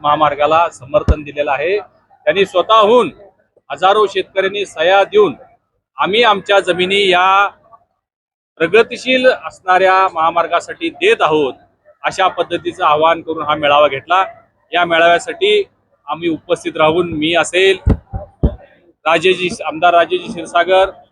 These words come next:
आमदार गोपीजींची पडळकर यांनी आम्ही या शेतकऱ्यांना "आम्ही तुमच्या सोबत आहोत" ही ग्वाही दिलेली आहे. या सर्व शेतकऱ्यांचा, बाधित शेतकऱ्यांचा जो प्रश्न आहे किंवा जी मागणी आहे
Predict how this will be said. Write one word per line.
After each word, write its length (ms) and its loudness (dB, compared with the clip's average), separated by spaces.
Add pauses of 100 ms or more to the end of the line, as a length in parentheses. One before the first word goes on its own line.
(100)
आमदार 260 0
गोपीजींची 480 -6
पडळकर 560 0 (440)
यांनी 180 -4
आम्ही 240 0
या 160 2
शेतकऱ्यांना 600 -4
"आम्ही 320 0
तुमच्या 360 -2
सोबत 400 -2
आहोत" 280 0 (460)
ही 60 0
ग्वाही 360 -2
दिलेली 340 0
आहे. 120 2 (720)
या 180 2
सर्व 540 2 (400)
शेतकऱ्यांचा, 840 -2 (520)
बाधित 340 -2
शेतकऱ्यांचा 800 0 (640)
जो 280 -2
प्रश्न 400 -6
आहे 120 -6
किंवा 180 -4
जी 140 -2
मागणी 360 -2
आहे 140 -2